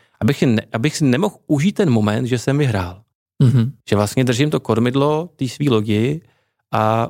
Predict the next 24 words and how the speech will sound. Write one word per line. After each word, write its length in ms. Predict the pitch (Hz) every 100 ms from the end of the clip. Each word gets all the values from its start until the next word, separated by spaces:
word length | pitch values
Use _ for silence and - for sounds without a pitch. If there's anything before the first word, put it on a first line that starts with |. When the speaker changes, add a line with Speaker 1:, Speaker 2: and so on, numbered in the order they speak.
| -
Speaker 1:
užívám 420 | 107 123 143 151
si 100 | -
tu 120 | 151
plavbu 760 | - 107 104 107 123 139 151 _ _ -
přesně 360 | 170 - 170
tak, 220 | - 135
jak 140 | - -
já 160 | 117
jsem 160 | 110 131
si 80 | 135
naplánoval. 600 | 131 131 143 120 95 95 - _ _ _ _ _ _
A 60 | 127
vaš-, 180 | 147 -
přesně 440 | - 190 180 165 - _
snaží 320 | - 131 156
se 120 | 156
tam 400 | - 143 127 117 -
nadhodit 460 | 107 110 123 131 - -
to, 180 | - - - 104 -
třeba 260 | - 120
nápad, 300 | 120 113 120
"Hele, 140 | 120 147
tak 220 | 147 -
a 160 | 131